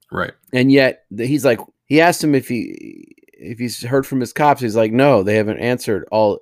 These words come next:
Speaker 2: all evening. And if this is a joke, they're fired." I would be, there would be two thousand twelve. Is that when this takes place? Two thousand nine?
Speaker 1: Yeah. Two thousand nine, yeah.
Speaker 2: G P S existed.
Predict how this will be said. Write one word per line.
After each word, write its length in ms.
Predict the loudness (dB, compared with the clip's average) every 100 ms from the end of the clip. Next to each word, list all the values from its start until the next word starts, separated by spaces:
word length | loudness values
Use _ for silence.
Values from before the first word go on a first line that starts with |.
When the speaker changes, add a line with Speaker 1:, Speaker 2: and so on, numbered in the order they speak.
| -4
Speaker 2:
all 200 | 0 2
evening. 480 | 2 2 -2 -4 -10 _ -6
And 160 | -2 0
if 100 | 0
this 200 | -2 0
is 40 |
a 80 | -2
joke, 360 | 2 4 4 2
they're 120 | -2
fired." 520 | 2 2 4 2 -2 -10 -18 _ 2
I 120 | 4
would 180 | 4 2
be, 260 | 0 -2
there 160 | 0 0
would 140 | 0
be 160 | -6 -8 _ -20 -20 _
two 140 | -6 2
thousand 400 | 4 4 4 0
twelve. 580 | 2 4 6 4 2 -16 _
Is 80 | -2
that 120 | 0
when 120 | 0
this 100 | -2
takes 240 | -2 -4 -2
place? 520 | 2 2 2 -4 -18 _ _ _ -4
Two 80 | 2
thousand 300 | 2 2 2
nine? 400 | 2 2 0 -8 _
Speaker 1:
Yeah. 100 | 0
Two 60 | 2
thousand 240 | 2 2
nine, 300 | 0 -2 -4
yeah. 160 | -10 -10 -12 _ _ _ _
Speaker 2:
G 140 | -8
P 200 | -2 2
S 140 | 2 0
existed. 560 | -4 -2 -2 -6 -12